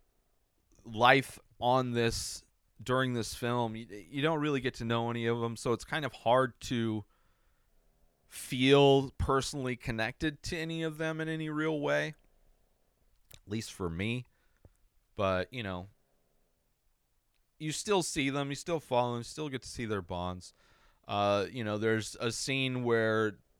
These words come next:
they're in, like, a medical area, right? They're in a, like, a abandoned church or something like that, where people are, all the wounded are getting aid, and he brings one of his, uh,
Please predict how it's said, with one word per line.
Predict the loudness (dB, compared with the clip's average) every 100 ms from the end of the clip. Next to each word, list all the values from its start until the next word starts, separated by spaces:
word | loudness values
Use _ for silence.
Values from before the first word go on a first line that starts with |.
| -2
they're | 0 0
in, | -2
like, | -4 -4
a | -6
medical | -4 -4 -4 -4 -4 -2
area, | -2 0 0 0 -2 -4 -12 -12
right? | -10 -6
They're | -6 -6
in | -6
a, | -8 -8
like, | -12 -12
a | -16 -14
abandoned | -8 -2 -2 -4 -8
church | -8 -8 -6
or | -8
something | -10 -10 -8
like | -8 -6
that, | -6 -6 -10 -20 _ _
where | -4 0 0 -2 -8
people | -8 -6 -2 2
are, | 2 0 -6 _
all | 2 2 2
the | 0
wounded | -2 0 0 0 2 2 0
are | -2
getting | -2 -2 -4 -6
aid, | -4 -2 -2
and | -4 -8
he | -10
brings | -4 -2 -2 -2 -6 -10 -14 _ _ _ _ _ _ _ _ _ _ _ _ -12
one | -2 2 4
of | 4 2 -4 _ _ _ _ _ -6
his, | 0 0 0 -2 -4 -10 -14 -20
uh, | -20 -20 -20